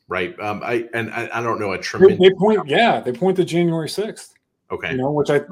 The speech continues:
Speaker 2: I think is absurd. I mean, I saw stuff published, um,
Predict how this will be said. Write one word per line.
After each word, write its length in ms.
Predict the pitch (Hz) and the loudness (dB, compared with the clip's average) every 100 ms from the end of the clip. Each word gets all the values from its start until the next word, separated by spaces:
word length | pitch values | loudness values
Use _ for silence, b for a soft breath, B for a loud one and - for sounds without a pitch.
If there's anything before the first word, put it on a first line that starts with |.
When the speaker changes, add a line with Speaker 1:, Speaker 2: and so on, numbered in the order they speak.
| - | -6
Speaker 2:
I 100 | - | -2
think 200 | 170 160 | 0 0
is 140 | 131 | 0
absurd. 380 | 117 - 190 156 | -2 0 0 0
I 60 | |
mean, 140 | 139 135 | -2 -2
I 80 | 135 | -2
saw 560 | - 156 156 151 139 | 0 2 4 2 -2
stuff 400 | - - 147 135 _ _ | -6 -4 -4 -4 _ _
published, 640 | - 165 175 151 - - _ B B B B - - | -4 0 0 -2 -4 -12 _ B B B B -8 -4
um, 600 | 123 123 120 117 117 113 | -2 2 2 2 0 -2